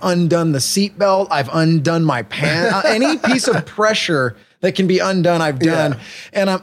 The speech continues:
Speaker 1: I'm, like, two to three blocks from, like, getting to my apartment complex. But then I gotta drive through it. There's speed bumps. I have to park. I'm three flights up.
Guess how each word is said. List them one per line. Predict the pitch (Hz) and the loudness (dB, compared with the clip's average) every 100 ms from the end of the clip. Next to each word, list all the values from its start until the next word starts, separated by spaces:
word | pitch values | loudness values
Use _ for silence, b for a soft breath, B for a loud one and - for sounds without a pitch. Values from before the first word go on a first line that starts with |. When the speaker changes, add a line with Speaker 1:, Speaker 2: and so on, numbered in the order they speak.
| - | -2
Speaker 1:
I'm, | 208 247 | 0 0
like, | 240 185 - - | 0 -2 -8 -8
two | - 220 233 233 | -4 0 0 0
to | 202 196 | -2 -4
three | - 196 202 | -2 -2 0
blocks | 180 147 147 165 156 139 - | 0 0 2 2 0 -2 -4
from, | 175 | -2
like, | 156 139 135 | 0 -2 -2
getting | 156 151 147 | 0 0 0
to | - 151 | -2 -2
my | 139 | 0
apartment | 135 104 139 139 135 | -2 -2 -2 -2 -4
complex. | 127 127 107 120 - | -4 -4 -2 -4 -6
But | 123 | -8
then | 170 175 | -4 -2
I | 151 | 0
gotta | 143 | 0
drive | 131 143 143 135 123 | 0 0 0 0 -4
through | - 160 139 | -2 0 2
it. | 117 | 0
There's | 143 139 | 0 0
speed | - - 175 143 | -2 0 0 2
bumps. | 131 117 107 | 0 -2 -2
I | 143 | -2
have | 135 | 0
to | 156 | -4
park. | - 170 143 - | -4 0 0 0
I'm | 151 139 | -4 -4
three | 131 165 160 | -4 0 0
flights | - 170 143 - | 0 0 0 -2
up. | 170 117 - | -2 -2 -10